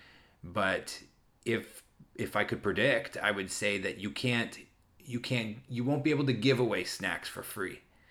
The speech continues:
Um, people are just not gonna want them anymore because it is such a, it is such a killer in terms of, but then you look at s-, cigarettes and, uh, you smoking and, and I mean, no matter how m-, I mean, they, it's like Dennis Leary said, you could put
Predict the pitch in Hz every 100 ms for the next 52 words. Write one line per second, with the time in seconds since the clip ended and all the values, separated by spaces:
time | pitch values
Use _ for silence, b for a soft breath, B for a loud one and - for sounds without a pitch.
0 | B B B - 98 92 90 - - 107
1 | 110 104 104 120 107 107 95 92 92 -
2 | 101 90 87 85 87 92 95 98 92 90
3 | - 107 - 101 95 - - _ _ _
4 | _ _ _ 104 104 98 120 113 101 -
5 | 113 110 92 - B B B B B -
6 | 107 98 110 104 107 - - 127 127 123
7 | 120 123 104 104 - 101 - - 131 110
8 | 90 - 104 98 87 80 87 107 101 -
9 | 110 113 87 82 82 85 - - - 95
10 | 92 92 104 98 95 95 107 113 - -
11 | 110 107 101 113 92 101 90 123 120 117
12 | 123 117 123 123 107 104 117 104 85 104
13 | 214 131 - 113 107